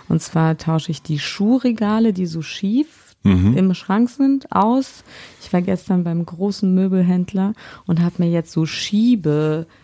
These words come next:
Speaker 1: ähm, Böden gekauft und mach da jetzt meinen Schmuck rein.
Speaker 2: Ich wünsch dir
Speaker 1: Weil
Speaker 2: wahnsinnig
Speaker 1: ich nämlich, warte,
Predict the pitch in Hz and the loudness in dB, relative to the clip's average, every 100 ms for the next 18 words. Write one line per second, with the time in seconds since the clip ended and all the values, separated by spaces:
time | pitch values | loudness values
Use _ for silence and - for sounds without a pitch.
0 | _ _ _ 160 156 156 151 139 156 156 | _ _ _ -6 -4 -2 -4 -2 2 2
1 | 156 151 151 151 160 - 156 151 160 190 | 4 2 0 -2 -4 -8 -4 -2 0 -2
2 | - - 160 156 165 - 156 156 151 - | -6 -4 -2 -2 -2 -2 -2 -2 -4 -2
3 | 147 151 - 147 156 - - 160 - 151 | 0 0 -2 -2 -2 -6 -14 -12 -12 -14
4 | - _ _ _ _ _ - - - - | -18 _ _ _ _ _ -20 -20 -20 -20
5 | - - 104 - 98 87 202 277 254 226 | -12 -6 -6 -4 -4 0 2 2 4 2
6 | 233 247 - 160 - 175 254 | 2 0 -2 -2 0 0 -2